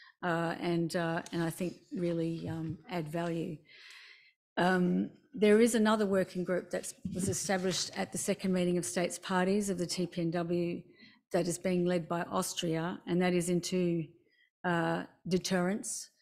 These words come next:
and that into the, looking at the, uh, issue, the, the evidence around the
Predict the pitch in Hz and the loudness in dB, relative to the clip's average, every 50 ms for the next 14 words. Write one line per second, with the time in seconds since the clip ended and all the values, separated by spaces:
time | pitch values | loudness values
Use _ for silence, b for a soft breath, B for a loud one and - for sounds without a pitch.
0 | b b b b - 180 180 175 175 180 - 190 185 170 - 196 175 165 180 175 | b b b b -4 -2 -2 -2 -2 -4 -4 -4 -4 -4 -4 -8 -6 -4 -4 -4
1 | 175 175 180 - 196 185 185 - 196 190 185 170 - - - - 185 180 180 175 | -4 -4 -6 -8 -8 -10 -8 -6 -4 -4 -4 -4 -6 -8 -8 -6 -4 -4 -4 -4
2 | 175 170 196 - - 180 170 170 - - - 220 214 - - 196 180 - - - | -6 -6 -10 -10 -8 -6 -6 -6 -6 -4 -4 -2 -2 -2 -4 -4 -4 -4 -4 -4
3 | 180 175 175 - 185 185 - 202 196 190 208 214 226 226 - - - - - - | -4 -4 -4 -4 -6 -4 0 0 0 2 0 -2 -2 -4 -4 -6 -8 -10 -10 -12
4 | - - 185 185 185 185 185 180 180 175 175 175 170 175 170 | -8 -6 -4 -2 -2 0 0 -2 -2 -2 -4 -4 -6 -6 -8